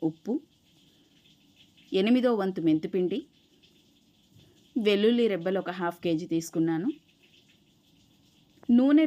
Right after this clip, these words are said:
రెండు గిన్నెలు సరిపోతుందండి, నాలుగు గిన్నెల ముక్కలకి. రెండు గిన్నెల నూనె, ఇవి కావాల్సినవి. చెప్పాను కదా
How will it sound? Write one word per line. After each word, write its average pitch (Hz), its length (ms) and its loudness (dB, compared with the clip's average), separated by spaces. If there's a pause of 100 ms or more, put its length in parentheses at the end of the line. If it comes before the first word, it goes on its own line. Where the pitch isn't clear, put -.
రెండు 220 260 0
గిన్నెలు 214 320 -4
సరిపోతుందండి, 160 720 -2 (100)
నాలుగు 175 300 -4
గిన్నెల 160 280 0
ముక్కలకి. 151 420 -4 (1700)
రెండు 165 240 0
గిన్నెల 165 300 0 (100)
నూనె, 143 200 -2 (180)
ఇవి 185 160 -4 (220)
కావాల్సినవి. 165 560 -4 (1900)
చెప్పాను 247 360 -4
కదా 233 120 -2